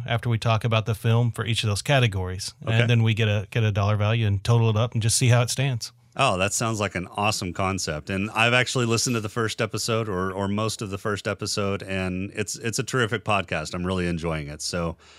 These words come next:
Speaker 2: uh,
Speaker 1: Yeah, thank you.
Speaker 2: definitely check that out. Where can we find that?
Speaker 1: Yeah, you can find it at eargluemedia dot com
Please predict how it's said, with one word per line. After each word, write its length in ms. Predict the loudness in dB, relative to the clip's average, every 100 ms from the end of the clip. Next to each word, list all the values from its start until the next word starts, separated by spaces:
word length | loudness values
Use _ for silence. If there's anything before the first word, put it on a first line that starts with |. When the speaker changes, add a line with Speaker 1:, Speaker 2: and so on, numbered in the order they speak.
| -20 _
Speaker 2:
uh, 140 | -4 0
Speaker 1:
Yeah, 20 |
thank 160 | 0 2
you. 20 |
Speaker 2:
definitely 400 | 2 2 0 0
check 240 | 0 0
that 160 | 2 2
out. 160 | 2 2
Where 140 | 0
can 120 | 2
we 120 | 0
find 300 | 0 0 0
that? 200 | -4 -6 _ _ _ _ _ _ _
Speaker 1:
Yeah, 120 | 2
you 160 | 4 4
can 240 | 4 2
find 260 | 4 4 6
it 140 | 2 4
at 240 | 4 4 2
eargluemedia 680 | 2 4 4 4 6 4
dot 220 | 4 2 4
com 460 | 2 4 2 -2